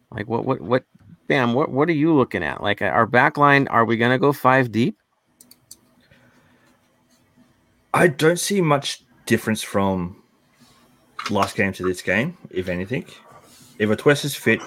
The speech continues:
Speaker 2: he goes back in and we take out Edwards.
Speaker 1: Okay.
Speaker 2: That would be
Speaker 1: So now the question. Mm-hmm.
Speaker 2: That would be the biggest
Speaker 1: That
Speaker 2: thing.
Speaker 1: makes sense.
Speaker 2: And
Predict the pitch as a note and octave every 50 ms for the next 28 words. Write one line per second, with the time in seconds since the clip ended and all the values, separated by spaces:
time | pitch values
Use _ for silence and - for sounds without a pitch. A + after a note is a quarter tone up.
0 | - - - A2+ G#2 G2+ - - A2 G#2 G2+ - - G2 F#2+ F#2+ F#2+ - G2+ G2+
1 | G2 G2 F#2+ - F2 F#2 G2 G2 - - - G2 F#2+ - - G2 F2+ F2 - -
2 | - _ - - - - - - _ _ _ _ _ _ _ - G2 F#2 F2+ E2
3 | B1 - - - - - - - - - - - - - - - - _ _ _
4 | _ _ _ - - - - - - - - _ _ _ _ _ _ _ _ -
5 | F#2+ - - - - C#3+ - _ _ _ _ _ _ _ _ _ _ _ _ _
6 | - - - - _ _ _ _ _ _ _ - G#2 A2 D#2+ A2 G#2 G2 G#2+ G#2+
7 | A2 G#2+ G#2 A2+ B2 A#2+ - - A2 G#2 - - - G2 F#2 F2+ F2+ _ _ _
8 | - A2 G2+ G#2+ G2+ G#2 B2+ _ _ _ _ _ _ _ _ _ _ _ _ _
9 | _ _ _ _ _ _ - G2 G#2 G#2+ G2+ G#2+ G2 F#2+ F2 - F#2+ F#2 F#2 F#2
10 | - - G2 F#2 F#2 F2 - - F#2 F#2+ G2 F#2+ F#2 G2 F#2+ -